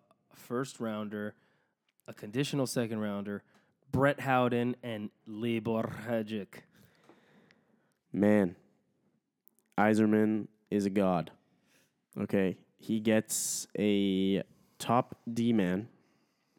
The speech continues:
Speaker 2: and J T Miller, who isn't a bad player either. Um, they gave up a first, a conditional first, Nemesnikov. There are two prospects, Libor Hajek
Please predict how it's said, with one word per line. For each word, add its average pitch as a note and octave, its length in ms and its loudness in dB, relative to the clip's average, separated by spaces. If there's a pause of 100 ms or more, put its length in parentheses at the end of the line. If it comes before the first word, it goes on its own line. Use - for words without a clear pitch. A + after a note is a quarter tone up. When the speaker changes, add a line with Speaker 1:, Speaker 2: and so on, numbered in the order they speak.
(880)
Speaker 2:
and B2 240 4
J A2+ 160 4
T A2+ 140 0
Miller, G2+ 260 4
who A2+ 200 4
isn't C#3+ 320 2 (100)
a A#2 60 4
bad A2 360 2
player G#2+ 260 2
either. G2 380 2 (480)
Um, F#2+ 640 0 (840)
they A2 120 0
gave A#2 300 2
up A2 280 0 (720)
a F#2 40 -6
first, A#2+ 500 2 (100)
a G#2+ 60 -2
conditional C#3+ 540 0
first, A2+ 600 0 (520)
Nemesnikov. G#2+ 960 -2 (880)
There G#2 260 2
are G#2 80 2
two C3 220 0
prospects, A2 640 0
Libor A2+ 720 4
Hajek A2 600 0